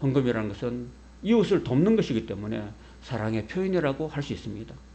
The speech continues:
그리고 헌금을 기쁨으로 자발적으로 할 수 있는 이유는 사도 바울이 그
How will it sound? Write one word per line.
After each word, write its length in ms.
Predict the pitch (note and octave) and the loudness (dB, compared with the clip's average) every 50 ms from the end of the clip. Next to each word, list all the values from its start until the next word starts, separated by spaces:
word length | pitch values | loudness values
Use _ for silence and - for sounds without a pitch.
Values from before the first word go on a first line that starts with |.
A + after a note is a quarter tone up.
| - - - - - - - - - - - | -20 -20 -20 -20 -20 -20 -20 -20 -20 -10 -2
그리고 240 | F3+ E3+ F3+ E3 E3 | 0 2 4 4 4
헌금을 480 | G3 G#3+ G#3+ A3 G#3 G3+ G3 F#3 - | 4 6 8 8 8 8 6 4 2
기쁨으로 760 | - D3 C3+ - G3+ G3 F#3 F3 F3 F3 E3+ E3+ D#3+ E3 - - - - - - - | 2 0 2 4 6 6 6 8 8 8 8 8 6 4 0 -8 -14 -18 -18 -16 -6
자발적으로 600 | - C#3 C3+ C3+ D#3+ D3+ D3+ E3+ D#3+ D#3+ D3+ C#3+ | -2 0 4 4 4 4 4 4 2 2 2 2
할 100 | D3+ F3 | 0 -2
수 100 | - G3+ | -2 0
있는 200 | F#3+ G3 F#3 D3+ | 2 4 6 6
이유는 400 | B2+ D3+ F3+ F#3+ E3+ C3 G2+ F#2+ - - - - - - - - - - - - - - | 6 6 6 4 4 2 0 -2 -6 -12 -18 -20 -20 -20 -20 -20 -20 -20 -20 -20 -10 -4
사도 200 | - C#3+ B2+ B2+ | 0 2 2 4
바울이 460 | B2 C3+ B2+ B2 C3 B2+ B2 A#2+ B2 B2 - - - - - - - - | 6 6 4 4 4 2 0 -2 -4 -6 -12 -18 -20 -20 -20 -20 -8 -2
그 420 | C#3 C3+ C3 B2+ B2 A#2+ - - | 0 0 2 0 0 -2 -6 -8